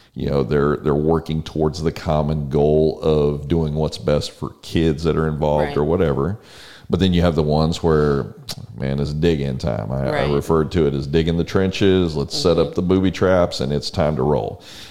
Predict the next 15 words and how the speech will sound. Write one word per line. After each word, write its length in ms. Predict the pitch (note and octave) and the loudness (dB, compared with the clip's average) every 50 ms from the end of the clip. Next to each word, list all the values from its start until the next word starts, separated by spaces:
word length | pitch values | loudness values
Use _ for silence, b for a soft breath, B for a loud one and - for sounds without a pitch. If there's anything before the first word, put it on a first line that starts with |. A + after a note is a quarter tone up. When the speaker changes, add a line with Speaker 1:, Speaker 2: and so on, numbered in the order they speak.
| B B B | B B B
Speaker 1:
And 600 | - F#2+ F#2+ F2 F2 E2 D2+ D#2 D#2 C#2+ - - - | 0 2 4 4 4 2 2 0 -2 -4 -6 -10 -6
now 320 | E2+ F2 E2+ E2 D#2 D#2 D#2 | -2 0 0 2 2 2 2
social 400 | - - - F2 E2 - E2+ D#2 | 0 2 2 2 2 2 0 0
media 320 | D#2+ E2 D#2+ D#2+ E2 D#2 | 2 2 2 2 0 0
comes 300 | - G2 F2 E2+ E2 E2 | 0 0 0 0 0 0
into 120 | G2 F#2+ F#2+ | 0 0 0
play 340 | - - F2+ D#2 D2 D2 | 2 2 2 2 2 2
on 200 | D#2 D2 C#2 C#2+ | 0 0 0 -2
that. 340 | C2+ B1 C2 D2+ G2 B2 - - | -2 -2 -2 -2 -4 -4 -8 -8
Speaker 2:
Absolutely. 680 | D#3 D3 C#3 - - - D3+ D3 C3+ - - C3 C3 C#3+ | -8 -8 -6 -6 -8 -10 -10 -10 -12 -12 -12 -10 -6 -4
Speaker 1:
You 140 | D2 C#2+ | -4 -2
know, 500 | C#2 C2 C#2 C2+ C2 C#2 C2+ G1+ G1+ - - _ _ | -2 -2 -2 -2 0 -2 -2 -4 -6 -10 -14 _ _
text 400 | - - D2+ D2+ D#2 D#2 - - | -8 -4 -2 -2 -2 -2 -2 -2
messages, 1040 | D2+ D#2+ D#2 D2+ - - E2 D#2 C#2 D2+ D#2 D#2 D#2+ D#2 D2+ D#2+ D#2+ D2 C#2+ - - B B B B B _ | 0 2 2 2 2 0 0 -2 0 0 0 2 2 2 2 2 2 0 0 -4 -8 B B B B B _
emails, 1120 | G2+ G2+ G2+ G2 F#2 F2+ F2 E2 D#2+ D#2+ D#2 D#2 D#2 D#2 D2+ D2+ D2+ D2+ C#2+ - - B | 2 2 4 4 4 4 4 4 4 4 4 4 4 4 4 4 2 2 0 -2 -6 B